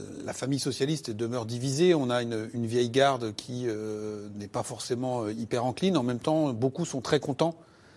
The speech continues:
d'avoir trouvé, euh, une candidate qui serait prête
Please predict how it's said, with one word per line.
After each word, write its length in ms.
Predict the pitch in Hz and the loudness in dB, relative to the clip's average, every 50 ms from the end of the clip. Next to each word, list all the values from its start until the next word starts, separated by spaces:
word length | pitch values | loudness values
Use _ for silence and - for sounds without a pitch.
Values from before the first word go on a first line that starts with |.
| - - - - - 117 | -20 -20 -20 -16 -8 -4
d'avoir 280 | 120 120 120 127 - | -2 0 0 0 -2
trouvé, 420 | - - 143 135 127 143 160 156 147 | -2 -4 -2 2 4 6 8 8 8
euh, 360 | 135 117 113 113 113 113 - - - | 6 6 4 4 2 2 0 -4 -2
une 140 | - 147 135 | 0 0 2
candidate 560 | - - 135 127 123 127 131 143 147 - - | 2 2 2 2 2 4 4 4 4 2 -2
qui 140 | - - 127 | -10 -6 -6
serait 220 | - - - 123 | -6 -4 -4 -4
prête 420 | - - - 151 143 - - - | -4 0 2 2 2 2 -2 -14